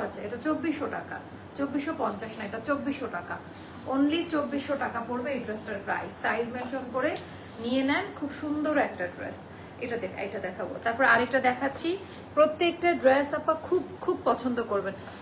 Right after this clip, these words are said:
আপু একটু দেরি করে ফেলছেন, আমি, না, না, না, আপনারা ঠিক টাইমে আসছেন, কার-, কারণ আমি তো এই সময় আসি। এখন আমি সবাইকে জানান দিচ্ছি যে আমি এখন আর্লি, আর্লি লাইভ করি, ভালো মেয়ে হয়ে গেছি। আপু, আমি কি করবো, দি-, গিফট পাবো না?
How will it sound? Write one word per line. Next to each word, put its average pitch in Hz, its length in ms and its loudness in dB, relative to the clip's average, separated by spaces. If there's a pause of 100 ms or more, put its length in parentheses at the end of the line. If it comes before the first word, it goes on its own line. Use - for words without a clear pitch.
(260)
আপু 320 120 6 (100)
একটু 330 220 2
দেরি 277 280 6
করে 294 220 10
ফেলছেন, 214 340 4 (140)
আমি, 262 100 8 (260)
না, 254 160 8
না, 226 40 4 (120)
না, 240 80 4 (580)
আপনারা 302 320 4
ঠিক 285 200 -2
টাইমে 302 320 6
আসছেন, 240 260 -2 (100)
কার-, 240 260 6
কারণ 269 220 8
আমি 285 140 2
তো 330 100 -2
এই 254 100 0
সময় 294 240 4 (120)
আসি। - 240 -6 (800)
এখন 311 160 2 (100)
আমি 320 100 2 (200)
সবাইকে 277 300 8 (100)
জানান 277 340 6
দিচ্ছি 320 200 -4 (100)
যে 311 120 4
আমি 240 120 -2 (100)
এখন 285 200 0 (320)
আর্লি, 233 280 0
আর্লি 254 240 2
লাইভ 190 160 4 (100)
করি, 202 140 -2 (120)
ভালো 233 240 6
মেয়ে 214 180 -2
হয়ে 196 200 -2
গেছি। - 260 -4 (720)
আপু, 269 140 4 (180)
আমি 262 120 6 (100)
কি 302 80 4 (140)
করবো, 277 260 6 (200)
দি-, 226 280 0 (680)
গিফট 254 220 2 (100)
পাবো 262 220 8 (100)
না? 330 80 8